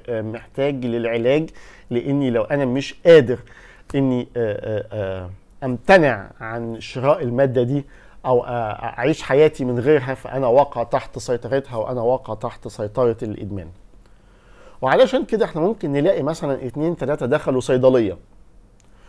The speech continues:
واحد مثلًا، آه، آه، بيهمس للدكتور، بيدور،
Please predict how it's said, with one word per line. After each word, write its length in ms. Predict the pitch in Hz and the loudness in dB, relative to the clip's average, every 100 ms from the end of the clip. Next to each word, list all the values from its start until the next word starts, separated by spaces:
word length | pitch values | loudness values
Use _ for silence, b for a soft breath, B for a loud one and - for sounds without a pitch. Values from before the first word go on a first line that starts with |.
| b b 143 | b b 2
واحد 440 | 180 - 135 117 | 2 4 0 2
مثلًا، 480 | 123 147 139 123 120 | 2 2 2 0 0
آه، 680 | 117 113 110 110 123 120 - | 0 0 0 -2 -4 -6 -2
آه، 20 | |
بيهمس 500 | 120 131 147 135 - | -2 0 0 -2 -4
للدكتور، 560 | 120 110 107 - 139 139 | -6 -6 -8 0 2 2
بيدور، 540 | 120 110 135 127 110 | 0 4 6 6 4